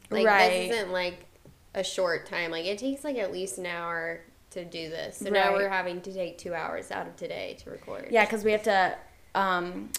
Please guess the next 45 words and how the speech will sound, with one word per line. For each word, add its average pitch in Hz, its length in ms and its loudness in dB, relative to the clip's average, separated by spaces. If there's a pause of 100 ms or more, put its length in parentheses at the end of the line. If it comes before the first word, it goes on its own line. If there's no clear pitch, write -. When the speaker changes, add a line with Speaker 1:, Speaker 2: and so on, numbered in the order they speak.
(100)
Speaker 2:
record 202 560 0
two 220 140 4
episodes - 460 0
today - 260 -4
because - 320 -12
Allie 180 300 -2
is 160 160 -2
going 185 240 -4
to 185 80 -10
Charleston. - 720 -8 (560)
Speaker 1:
Oh, - 180 6
I'm 403 140 -6
so 415 260 0
excited. - 540 0 (580)
Speaker 2:
Yeah, 226 260 -2
so. 196 680 2 (160)
Speaker 1:
So, 240 80 -2
yeah, 240 200 0
I 233 140 0
gotta 196 380 -2
edit 226 420 -2 (220)
this 214 260 0
podcast 196 840 -2 (120)
for 196 180 0
tomorrow 185 640 0
'cause 185 240 -6
we 180 120 -4
wanted 175 220 -6 (140)
to - 300 -12
get 185 140 -2
it 175 120 -6
out 165 280 -4
as - 80 -10
soon 185 200 -8
as 175 80 -12
possible 170 460 -8
and, 170 100 -8
like, 170 200 -10
get - 120 -10
back - 220 -12
on 82 80 -14
our 85 60 -10
Speaker 2:
Right. - 80 -12
Speaker 1:
schedule. 202 720 -8
So, 190 480 -8